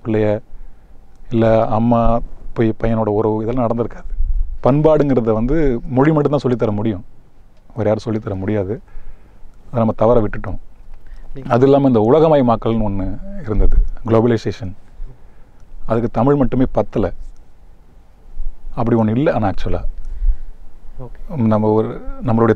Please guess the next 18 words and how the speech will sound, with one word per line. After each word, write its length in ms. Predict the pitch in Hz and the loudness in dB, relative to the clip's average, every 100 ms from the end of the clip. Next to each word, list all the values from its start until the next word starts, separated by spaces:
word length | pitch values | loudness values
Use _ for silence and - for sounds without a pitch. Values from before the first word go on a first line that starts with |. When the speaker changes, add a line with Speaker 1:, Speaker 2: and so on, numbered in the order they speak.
| - | 4
Speaker 1:
தாய்மொழியை 500 | 131 147 143 131 120 | 4 4 4 4 4
வச்சே 200 | - 143 | 4 4
நாம 320 | 135 117 196 - - - - - - - - - - - - | 4 2 0 -2 -4 -4 -4 -4 -4 -6 -10 -12 -12 -12 -4
எந்த 200 | 113 131 | 0 4
உலகத்துக்கு 360 | 131 127 127 123 | 6 6 4 2
வேணா 60 | |
போய் 100 | 123 | 2
நம்ம 160 | 113 98 | 0 2
ஆள 160 | 98 101 | 2 2
முடியும். 300 | 98 98 - - - - - - - - - - | -2 -6 -8 -14 -18 -20 -20 -20 -20 -20 -16 -2
ஜாக்கி 260 | 113 117 | 2 4
சானுக்கு 240 | 123 123 123 | 4 4 2
வந்து 560 | 117 123 131 123 117 117 | 0 2 2 2 0 0
அவரோட 240 | 113 113 | 2 2
மொழியை 200 | 113 127 | 2 0
தவிர 240 | - 120 | 2 0
எந்த 120 | 113 107 | 2 0
மொழியும் 240 | 110 117 | -2 -2